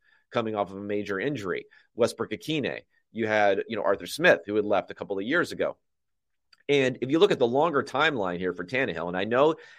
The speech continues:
he's a limited quarterback, is what people will say. Maybe that's true. But if you're really, really, really good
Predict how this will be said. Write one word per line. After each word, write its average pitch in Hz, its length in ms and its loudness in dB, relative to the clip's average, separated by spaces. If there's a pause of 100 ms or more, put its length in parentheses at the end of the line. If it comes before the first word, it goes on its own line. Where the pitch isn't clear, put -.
he's 113 120 -6
a 107 80 4
limited 180 440 8
quarterback, 82 600 0 (600)
is 92 100 -14
what 110 140 0
people 107 220 -6
will 104 100 0
say. 87 240 -4 (120)
Maybe 143 280 2
that's 123 200 2
true. - 220 -6 (560)
But 160 80 2
if 165 80 0
you're 175 160 2
really, 262 240 6
really, 214 220 4
really 175 340 6
good 113 600 4